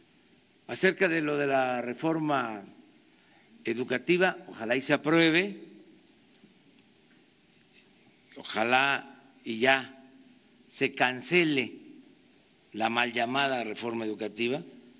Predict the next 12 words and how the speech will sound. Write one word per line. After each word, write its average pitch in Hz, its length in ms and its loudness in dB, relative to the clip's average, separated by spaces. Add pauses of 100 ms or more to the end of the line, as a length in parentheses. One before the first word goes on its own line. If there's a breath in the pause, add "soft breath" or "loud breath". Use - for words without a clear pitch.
(920)
Y 117 100 -2
yo 131 60 4
he 139 40 6
hecho 135 160 -2
el 113 120 -2
compromiso, 123 760 0 (2000)
no 120 160 -6
solo 131 400 0
de 101 160 -4
que 95 400 -8
se - 180 -12
cancele 107 640 -6